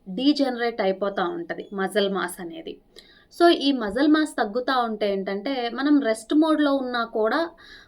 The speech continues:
మన క్యాలరీస్ బర్న్ అయ్యే పర్సెంటేజ్ కూడా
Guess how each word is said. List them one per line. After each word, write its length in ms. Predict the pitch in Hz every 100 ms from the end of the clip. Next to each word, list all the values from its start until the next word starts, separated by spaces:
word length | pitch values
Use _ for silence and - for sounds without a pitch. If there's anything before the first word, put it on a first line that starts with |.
| -
మన 140 | 233
క్యాలరీస్ 600 | - 226 214 262 285 214
బర్న్ 400 | 180 220 208 233
అయ్యే 440 | 277 269 269 - - _ _ _ _ _ _ _ _ _ -
పర్సెంటేజ్ 600 | 269 302 330 294 285 247
కూడా 340 | 226 277 415